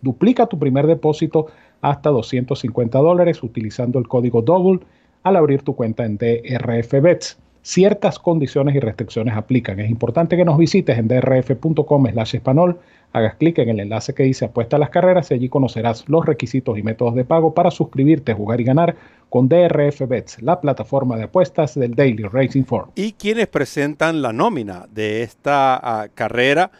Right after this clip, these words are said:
Speaker 2: un millón de dólares en premios a repartir, porque de allí vemos que hasta cuatro ejemplares, eh, están a la espera, porque son elegibles desde el trece hasta el dieciséis.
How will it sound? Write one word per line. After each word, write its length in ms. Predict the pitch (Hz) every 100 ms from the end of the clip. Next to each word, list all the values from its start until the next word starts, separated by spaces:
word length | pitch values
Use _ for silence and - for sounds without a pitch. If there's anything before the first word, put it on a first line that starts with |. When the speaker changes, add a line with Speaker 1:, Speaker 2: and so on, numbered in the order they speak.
| _ _ _
Speaker 2:
un 240 | - 160 190
millón 360 | 151 131 156
de 80 | 147
dólares 560 | 123 147 135 107 95 117
en 140 | 104
premios 420 | 113 113 123 131
a 40 | 117
repartir, 600 | 107 101 101 143 214 -
porque 180 | 101
de 80 | 98
allí 240 | 101 107 113
vemos 640 | 117 120 127 131 - - _ _ _
que 140 | 123
hasta 300 | 101 - 117
cuatro 460 | 104 131 165 196 139
ejemplares, 760 | 113 104 127 131 127 - - _ _ _ -
eh, 220 | 107 107
están 500 | 98 - 107 113 117
a 240 | - 113
la 60 | 110
espera, 480 | - 165 147 101 95 -
porque 200 | 127 107
son 200 | - 127
elegibles 760 | 139 113 131 139 135 139 - - _ _ _ _
desde 640 | 113 104 98 104 104 113
el 180 | 107 98
trece 540 | - 139 147 - 160 -
hasta 420 | 139 135 - 151
el 240 | - 131 127
dieciséis. 880 | 139 175 - 170 185 175 180 -